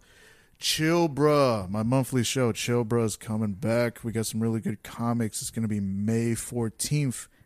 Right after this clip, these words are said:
at eight P M at P J's Sports Bar. It's a really good room. It's small. It's intimate.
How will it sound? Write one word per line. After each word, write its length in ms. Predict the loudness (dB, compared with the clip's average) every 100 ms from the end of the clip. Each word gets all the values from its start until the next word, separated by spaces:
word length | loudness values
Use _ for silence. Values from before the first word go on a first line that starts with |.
| -18
at 140 | -18 -12
eight 220 | -8 -6
P 220 | -4 -2 0
M 180 | -2 -4
at 240 | -8 -10
P 280 | -6 -2 -2
J's 400 | 0 0 0 0
Sports 520 | 0 0 2 2 2
Bar. 540 | 0 2 2 2 -2 -8
It's 160 | -8
a 60 | -8
really 320 | 0 2 2
good 240 | 2 -2 0
room. 260 | -2 -2
It's 120 | -2 -4
small. 400 | -4 -4 -2 -2
It's 120 | -4
intimate. 420 | -6 -4 -4 -4